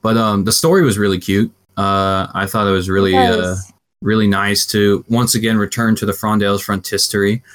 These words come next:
Speaker 1: Um,
Speaker 2: Well
Speaker 1: the
Speaker 2: done.
Speaker 1: whole
Speaker 2: Well done.
Speaker 1: quest, the whole quest is finding, uh, any little lady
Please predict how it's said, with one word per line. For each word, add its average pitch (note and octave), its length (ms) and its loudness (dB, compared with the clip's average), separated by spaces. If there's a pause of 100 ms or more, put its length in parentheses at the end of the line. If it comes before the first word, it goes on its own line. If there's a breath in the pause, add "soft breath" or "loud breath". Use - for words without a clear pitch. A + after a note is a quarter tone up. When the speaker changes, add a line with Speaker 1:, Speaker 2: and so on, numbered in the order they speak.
(280 loud breath)
Speaker 1:
Um, G2+ 680 0 (320)
Speaker 2:
Well F#3 140 -2
Speaker 1:
the - 60 -2
Speaker 2:
done. A2 80 0
Speaker 1:
whole B2+ 140 2
Speaker 2:
Well - 60 0
done. G3+ 60 -8
Speaker 1:
quest, - 400 -2 (420)
the G#2+ 80 -8
whole A2 180 -2
quest G#2+ 360 -2
is G2+ 140 -2
finding, G2+ 800 0 (800)
uh, F#2 500 -2 (120)
any G#2+ 400 2 (140)
little G#2+ 260 2
lady G#2 400 0